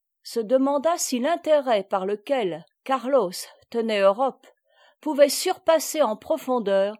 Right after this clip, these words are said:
celui par lequel elle se sentait rivée à lui. Ce n'est pas tout, ma fille.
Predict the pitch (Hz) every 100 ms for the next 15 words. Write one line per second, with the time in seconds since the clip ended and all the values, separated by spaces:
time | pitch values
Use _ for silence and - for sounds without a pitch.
0 | _ _ _ - 294 277 320 285 254 233
1 | 226 214 190 202 - 214 214 214 226 208
2 | 233 220 208 196 262 185 156 147 139 -
3 | _ _ _ _ _ _ _ _ _ _
4 | _ _ _ _ _ _ _ - 277 277
5 | 269 254 226 226 196 170 - - 139